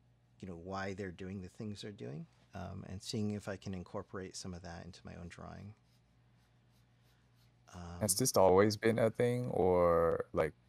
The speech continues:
Speaker 2: when you were starting out, was, did you have a different focus?
Speaker 1: Oh, yeah, definitely starting out, you know, I, I was just like, "How, how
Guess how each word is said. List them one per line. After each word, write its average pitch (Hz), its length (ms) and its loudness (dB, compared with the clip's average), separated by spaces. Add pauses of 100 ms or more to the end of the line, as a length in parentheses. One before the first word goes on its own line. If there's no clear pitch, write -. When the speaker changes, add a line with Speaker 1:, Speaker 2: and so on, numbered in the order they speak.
(220)
Speaker 2:
when 82 160 -2
you 80 140 -4
were 80 140 -2
starting 80 420 0
out, 78 280 -6
was, 76 300 -6 (140)
did 80 160 -6
you 82 100 -2
have 76 140 -2
a 76 80 -4
different - 300 -10
focus? - 520 -2 (600)
Speaker 1:
Oh, 127 80 6
yeah, 127 140 4
definitely 156 460 4
starting 123 380 2
out, 104 280 -4
you 107 80 -6
know, 101 100 -4
I, 95 300 -6 (560)
I 101 160 -6
was 104 160 -4
just - 420 -6 (180)
like, 85 260 -10 (680)
"How, 110 640 -4
how 113 340 -4